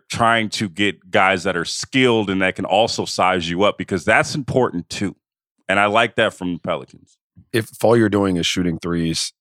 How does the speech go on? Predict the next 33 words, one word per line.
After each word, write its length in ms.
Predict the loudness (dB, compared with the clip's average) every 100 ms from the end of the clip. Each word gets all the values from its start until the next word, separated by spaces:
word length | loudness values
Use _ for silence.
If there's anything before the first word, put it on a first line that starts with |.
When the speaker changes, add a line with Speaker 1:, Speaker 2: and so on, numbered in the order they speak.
| _ 0
Speaker 2:
and 120 | 2
I 80 | 4
know 340 | 4 2 -2 _ _ _ _ _ _ _ -6
analytics 460 | -2 0 -2 -2 -2
people 260 | -4 -2
are 40 | -2
<laughs> 40 |
probably 220 | 2 4
gonna 140 | 2 0
kill 240 | -2 -4
me, 160 | -2 -6
and, 160 | -8 -6
and 240 | -4 -4 -8 -20 _ _ _ -20 -18 -18 -14 -14 -6
because 260 | -4 0 2
I 80 |
don't 120 | 2 2
care 120 | -2
about 200 | -2 -4
'em 140 | -4 -2
really 180 | 0
like 160 | -2 -2
that. 240 | 0 -2 -2
Um, 340 | 2 2 2 0
but 180 | 0 0
Speaker 1:
Mm. 60 | -4 -8
Speaker 2:
if 100 | -4
all 180 | 0 2
you're 120 | 2
gonna 160 | 0 0
do 160 | -2 -2
is 80 |
shoot 280 | -2 -2 -2
threes, 500 | 0 2 2 0 -2